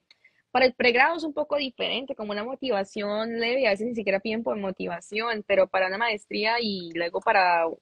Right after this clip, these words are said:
para una beca que es muy competitiva, quería la ayuda más grande posible, como entre, porque yo lo tenía que escribir, no, él no me escribió eso, yo escribí <laughs>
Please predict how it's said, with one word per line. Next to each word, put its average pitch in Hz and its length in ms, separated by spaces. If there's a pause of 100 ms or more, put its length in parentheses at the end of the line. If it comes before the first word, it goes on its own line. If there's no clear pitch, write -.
(560)
para 190 300
una 180 200
beca 196 240
que 190 280
es - 200
muy 190 300
competitiva, 202 640 (840)
quería 185 720 (520)
la 208 140
ayuda 190 260
más 185 300
grande 202 220
posible, 214 480
como 220 420
entre, 220 340 (100)
porque 233 220
yo 208 80
lo 233 80
tenía 302 180
que 233 60
escribir, 180 440
no, 190 80
él 196 280
no 247 80
me 254 80
escribió 185 400
eso, 185 200
yo 175 320
escribí - 340
<laughs> 339 600